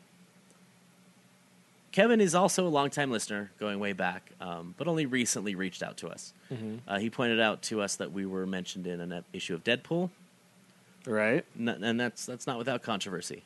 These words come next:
Speaker 2: But also not without a doubt.
Speaker 1: We were mentioned, yeah,
Speaker 2: It wa-,
Speaker 1: Deadpool,
Speaker 2: it wa-, it was us.
Speaker 1: Deadpool referenced us directly, our podcast.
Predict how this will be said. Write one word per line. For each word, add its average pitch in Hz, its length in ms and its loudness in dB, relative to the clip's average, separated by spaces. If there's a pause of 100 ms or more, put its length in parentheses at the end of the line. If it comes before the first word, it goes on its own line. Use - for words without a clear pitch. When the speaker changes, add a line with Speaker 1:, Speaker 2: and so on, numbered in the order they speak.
(640)
Speaker 2:
But 120 260 0
also 123 420 4
not 110 260 -2
without 104 260 0
a 98 80 -6 (200)
doubt. 98 320 -4 (300)
Speaker 1:
We 127 140 8
were 139 100 10
mentioned, 113 500 4
yeah, 127 80 6
Speaker 2:
It 135 60 8
wa-, 143 80 8
Speaker 1:
Deadpool, 147 100 6
Speaker 2:
it 131 40 8 (220)
wa-, 135 60 0
it 131 40 2
was 120 160 2
us. 113 60 6
Speaker 1:
Deadpool 135 300 8
referenced 101 440 2
us 87 180 -2
directly, - 520 -6
our 92 100 -12
podcast. - 640 -12